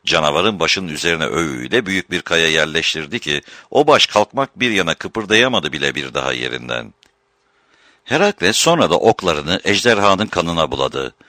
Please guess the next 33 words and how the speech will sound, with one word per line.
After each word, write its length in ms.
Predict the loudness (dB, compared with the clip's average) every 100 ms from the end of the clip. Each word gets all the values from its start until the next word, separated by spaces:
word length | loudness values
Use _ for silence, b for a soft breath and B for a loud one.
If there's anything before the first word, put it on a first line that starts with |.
| B B B -2
Kanı 240 | 0 2 0
zehirliydi 560 | 0 0 -2 -2 -4
Hydra'nın 600 | -2 -2 -2 -6 -8 -8
ve 140 | -6 -4
bu 180 | 0
okların 300 | 0 0 -2
açtığı 340 | 0 0 0 0
yaradan 420 | 0 0 0 -2
hiçbir 360 | -2 -4 -4 -4
ölümlü 420 | -4 -4 -6 -8
kurtulamayacaktı. 1120 | -10 -6 -2 -2 -2 -4 -4 -8 -8 -8 -8 -10 _ B B B B B B
Bir 180 | 0 4
anlatıma 460 | 4 2 -2 -2 -2
göre 240 | 0 0
tanrılar 460 | 2 2 0 -4 -4
ecesi 400 | -6 -4 -4 -2
Hera 300 | 0 -2 -2
bir 100 | -4
yengeç 500 | -2 -2 0 -4 -2
göndermiş 540 | -4 0 -2 -2 -2
ejderhaya 640 | -2 0 0 0 0 0 0
yardım 380 | 0 0 -2 -8
olsun 380 | -8 -8 -8
diye. 260 | -6 -6 -6 B B B B B
Yengeç 400 | 0 2 2 2
ayağını 420 | 4 4 4 2 -2
ısırmış 500 | -4 -4 -4 -2 2
Herakles'in 480 | 2 0 -2 -4
ama 200 | -2 -2
kahramanımız 800 | 2 2 2 0 0 0 -2 -2 0
da 60 |
ezmiş 420 | 0 0 -2 -4
onu. 280 | -4 -6 -8